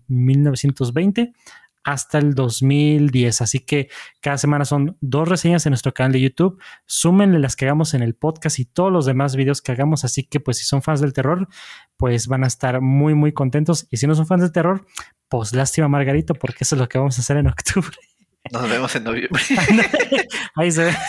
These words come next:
Speaker 1: en noviembre. Y sí, si ustedes no son fans, pues ahí nos vemos en noviembre, pero estén muy al pendiente, va a estar muy, muy padre. Así que eso sería todo por el día de hoy. Yo soy Brian.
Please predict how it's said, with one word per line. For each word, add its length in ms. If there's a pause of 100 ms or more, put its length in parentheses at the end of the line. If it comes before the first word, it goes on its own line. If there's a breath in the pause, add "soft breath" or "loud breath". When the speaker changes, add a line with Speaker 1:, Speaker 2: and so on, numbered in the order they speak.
(100)
Speaker 1:
en 100
noviembre. 680 (340 loud breath)
Y 100
sí, 260
si 140
ustedes 240
no 40
son 160
fans, 160
pues 160
ahí 80
nos 80
vemos 180
en 60
noviembre, 320
pero 280 (240 loud breath)
estén 220
muy 140
al 120
pendiente, 500 (300 loud breath)
va 80
a 20
estar 240
muy, 280
muy 160
padre. 300
Así 240
que 220 (340 loud breath)
eso 200
sería 260
todo 320 (400 loud breath)
por 280
el 120
día 140
de 100
hoy. 260
Yo 220
soy 160
Brian. 500